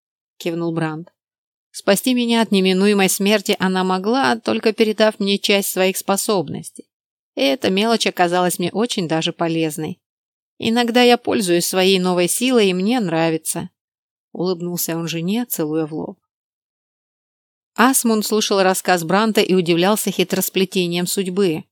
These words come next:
Оказывается, его жена пришла в северные земли с востока. Она тоже бежала от принуждения, покинула место, где была счастлива.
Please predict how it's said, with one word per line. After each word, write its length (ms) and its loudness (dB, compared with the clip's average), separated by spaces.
Оказывается, 840 -2
его 280 4
жена 300 2
пришла 440 0
в 60 -4
северные 500 0
земли 340 -2
с 100 -6
востока. 640 -4
Она 240 2
тоже 320 2
бежала 440 2
от 200 0
принуждения, 960 -2
покинула 460 -2
место, 400 0
где 160 0
была 220 0
счастлива. 680 -4